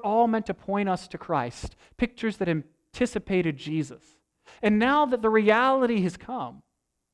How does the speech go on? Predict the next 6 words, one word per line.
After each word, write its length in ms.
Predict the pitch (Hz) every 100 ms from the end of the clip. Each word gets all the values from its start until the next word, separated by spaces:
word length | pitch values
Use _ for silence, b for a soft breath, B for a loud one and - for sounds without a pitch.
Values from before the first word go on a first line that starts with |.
| _ _ _ _ _ _ _
we 60 | 185
don't 140 | 220
need 160 | 214 247
them 100 | 131
anymore. 240 | 107 101 _ _ _ _ _ _ _ _ _ _ _ _ _ _ _ _ _ _ _ _ _ 135
Jesus 840 | 165 262 226 - 127 - -